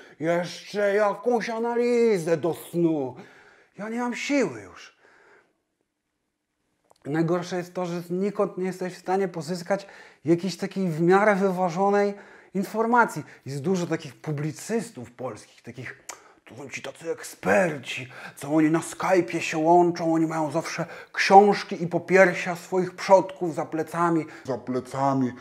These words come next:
Speaker 1: I najbardziej lubię tych, którzy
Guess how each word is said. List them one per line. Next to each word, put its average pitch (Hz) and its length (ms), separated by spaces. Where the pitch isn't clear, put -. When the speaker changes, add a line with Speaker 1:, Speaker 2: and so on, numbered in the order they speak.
Speaker 1:
I 160 220
najbardziej 185 800
lubię 147 240
tych, - 640
którzy 165 380